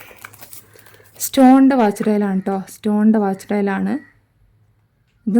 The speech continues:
നടക്കുന്നതും നടക്കാത്തതുണ്ട്. നടക്കുന്നത്, അതായത് ഞാൻ വലിച്ചു വെച്ചത് നടക്കുന്നുണ്ട്, ചിലത് എനിക്ക്, ഏഹ്, ഇതാക്കാൻ പറ്റില്ല, കാരണം എൻ്റെ കയ്യിൽ നിന്ന് കെട്ടിയപ്പോൾ തന്നെ എനിക്ക് ചിലതൊക്കെ ബാറ്ററി ക-, കഴിഞ്ഞിട്ടുണ്ടായിരുന്നു. അപ്പോൾ അങ്ങനത്തത് ഇതാ,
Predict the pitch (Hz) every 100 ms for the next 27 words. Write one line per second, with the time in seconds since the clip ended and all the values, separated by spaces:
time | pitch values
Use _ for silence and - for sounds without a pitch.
0 | 262 226 214 233 240 240 277 214 208 208
1 | 214 214 190 214 208 214 240 254 247 202
2 | 214 233 226 226 202 - - 240 240 208
3 | 226 214 190 202 196 - 214 202 220 240
4 | - - - 208 220 233 339 _ - 202
5 | 196 190 190 190 190 196 190 - - 202
6 | 220 220 214 208 190 196 202 208 - 202
7 | 214 214 202 - - 233 233 247 247 233
8 | 220 214 208 208 208 - - - 170 202
9 | 220 214 247 240 220 - 185 202 185 190
10 | 185 190 - - - - _ - 208 220
11 | 208 196 190 185 _ _ _ -